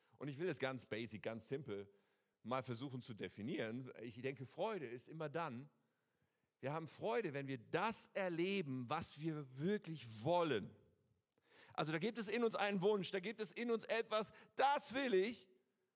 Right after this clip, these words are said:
Und wenn es passiert, dann haben wir Freude. Ja, das, das ist bei so einfachen Sachen wie, keine Ahnung, ich, ich, ich, ich, ich nehme an einem Wettkampf teil, für den ich, äh, trainiert habe und gewinne, dann freue ich mich. Oder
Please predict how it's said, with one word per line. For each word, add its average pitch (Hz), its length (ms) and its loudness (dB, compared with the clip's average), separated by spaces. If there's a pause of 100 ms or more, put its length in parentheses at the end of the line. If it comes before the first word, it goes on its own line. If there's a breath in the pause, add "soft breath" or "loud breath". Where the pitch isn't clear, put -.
(360)
Und 147 100 0
wenn 180 160 6
es 208 120 2
passiert, 151 520 4
dann 147 120 0
haben 160 140 2
wir 175 80 2
Freude. 190 420 4
Ja, 110 140 2
das, 131 220 -2
das 135 220 -6
ist 135 160 -16
bei 131 100 0
so 123 100 -2
einfachen 156 400 -2
Sachen 147 280 -2
wie, 143 100 -2
keine 139 280 -6
Ahnung, 175 360 -2
ich, 156 180 -2 (440 loud breath)
ich, 156 340 -2
ich, 147 280 -2
ich, 147 260 -2
ich 135 240 -2 (160)
nehme 143 440 0
an 151 120 -4
einem 156 180 -2
Wettkampf 175 400 0
teil, 175 400 0
für 165 100 -2
den 165 140 0
ich, - 260 -6
äh, 135 540 -4
trainiert 165 400 0
habe 185 240 0
und 131 100 -6
gewinne, 156 440 2
dann 131 160 -2
freue 202 260 4
ich 135 120 -2
mich. 120 220 0
Oder 117 280 0